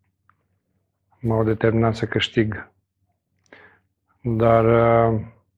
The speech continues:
cred că cel mai mare eșec pe care l-am suferit vreodată a fost,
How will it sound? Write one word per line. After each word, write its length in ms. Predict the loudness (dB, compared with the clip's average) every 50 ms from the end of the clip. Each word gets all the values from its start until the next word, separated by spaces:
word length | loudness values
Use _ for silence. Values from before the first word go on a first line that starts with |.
| _ _ _ _ _ _ _ _ _ _ _ _ _ _ _ _ _ _ _ _ _ _ _ _ _ _ _ _ _ _ _ _ _ _ _ _ _ _ _ _ _ _ _ _ _ _ _ _ -20 -20 _ _ _ _ _
cred 260 | -6 -2 -2 -2 -2
că 140 | -2 -2 -2
cel 220 | 0 2 2 2 2
mai 160 | 2 0 0
mare 760 | 0 0 0 2 2 2 0 0 -2 -4 -6 -6 -8 -8 -10 -12 -16 -18 -20 -12 -8
eșec 800 | -6 -6 -4 0 2 2 2 2 0 -6 -14 -16 -18 -20 _ _
pe 100 | _ -12
care 260 | -8 -4 -2 -2 0 0
l-am 560 | -2 -2 -2 -2 -4 -4 -6 -8 -10 -12 -14 -12
suferit 540 | -10 -8 -6 -4 -2 -2 0 0 -2 -2
vreodată 580 | -2 -2 -2 -2 -2 0 -2 -2 -2 -4 -6 -10 -8 -8 -6 -6 -6
a 40 | -8
fost, 420 | -6 -4 -4 -4 -4 -4 -8 -14